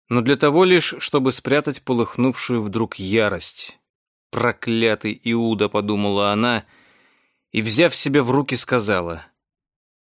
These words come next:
«Похоже, я и впрямь твоя христианская рабыня». «Вот это мне нравится», похвалил ее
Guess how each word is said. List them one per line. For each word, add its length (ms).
«Похоже, 440
я 220
и 180
впрямь 440
твоя 440
христианская 800
рабыня». 580
«Вот 400
это 300
мне 240
нравится», 760
похвалил 520
ее 240